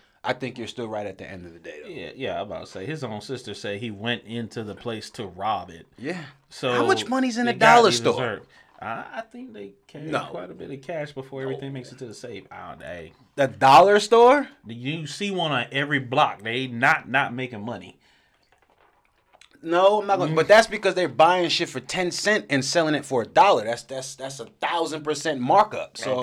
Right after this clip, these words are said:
Speaker 2: Okay.
Speaker 1: when you do that on a bigger scale over time, yeah, you're making a lot of money, and they're probably paying the employees pennies. So if you think about it from that standpoint,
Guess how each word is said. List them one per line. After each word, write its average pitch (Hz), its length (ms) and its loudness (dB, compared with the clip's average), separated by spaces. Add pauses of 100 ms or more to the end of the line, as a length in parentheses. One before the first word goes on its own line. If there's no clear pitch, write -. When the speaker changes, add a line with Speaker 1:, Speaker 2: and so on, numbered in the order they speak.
Speaker 2:
Okay. 120 220 -8 (260)
Speaker 1:
when 131 160 2
you 165 100 0
do 156 200 0
that 156 180 10
on 143 80 6
a 123 80 4
bigger 156 560 0
scale 175 680 2
over 131 260 -2
time, 180 460 -4
yeah, 220 160 0
you're 196 160 -4
making 185 240 -4
a 180 60 0
lot 180 180 6
of 175 60 0
money, 190 200 -2
and 151 60 0
they're 156 80 -2
probably 170 300 2
paying 170 300 -2
the 151 100 -4
employees 156 480 -4
pennies. 165 500 -6 (460)
So 139 160 0
if 131 60 0
you 170 100 -6
think 180 200 4
about 143 220 8
it 127 80 0
from 120 180 -4
that 156 160 0
standpoint, 131 640 -6